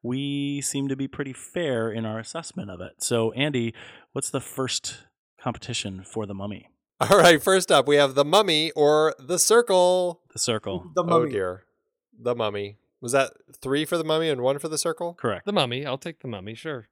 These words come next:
Speaker 4: Yeah.
Speaker 2: The Mummy or Dawn of the Planet of the Apes? Give me some apes.
Speaker 1: Apes.
Speaker 3: The Mummy.
Speaker 4: Apes.
Speaker 2: The Mummy or Jurassic World? Jurassic World for me.
Speaker 1: Jurassic World.
Speaker 3: Aha! Jurassic World! Baby Triceratops!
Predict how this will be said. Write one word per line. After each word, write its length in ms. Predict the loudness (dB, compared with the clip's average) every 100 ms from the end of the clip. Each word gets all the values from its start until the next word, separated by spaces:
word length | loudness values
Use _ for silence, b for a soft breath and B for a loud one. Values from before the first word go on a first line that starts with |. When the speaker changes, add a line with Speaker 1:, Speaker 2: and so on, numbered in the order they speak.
| -16
Speaker 4:
Yeah. 160 | -14 -4
Speaker 2:
The 140 | 0
Mummy 460 | 4 4 2 -2 -4
or 340 | 0 4 4
Dawn 520 | 4 4 6 4 0
of 120 | -4 -4
the 80 | -6
Planet 400 | -2 0 0 -2
of 60 |
the 160 | -2 -4
Apes? 480 | -4 -6 -6 -6 -10 _
Give 160 | -8 -6
me 160 | -6 -4
some 200 | -4 -6
apes. 580 | -10 -10 -12 -12 -10 -6
Speaker 1:
Apes. 380 | -6 -6 -12 -12 _ _ -6
Speaker 3:
The 80 |
Mummy. 360 | 0 2 2 -4 -12 _ -4
Speaker 4:
Apes. 480 | 0 2 2 -2 -2
Speaker 2:
The 80 | -2
Mummy 400 | 2 4 4 4
or 160 | 4 2
Jurassic 500 | 4 4 4 2 2
World? 500 | 4 6 4 -2 -6
Jurassic 360 | -4 -2 -4 -2
World 320 | -2 -2 -6
for 60 |
me. 280 | -12 -10 -10 _ _
Speaker 1:
Jurassic 400 | -10 -8 -8 -10
World. 220 | -6 6
Speaker 3:
Aha! 480 | 10 12 12 12 8 6
Jurassic 440 | 4 4 2 2
World! 640 | 6 8 8 6 2 -2
Baby 300 | -6 -2 -2 -2
Triceratops! 720 | -6 -4 -4 -4 -6 -8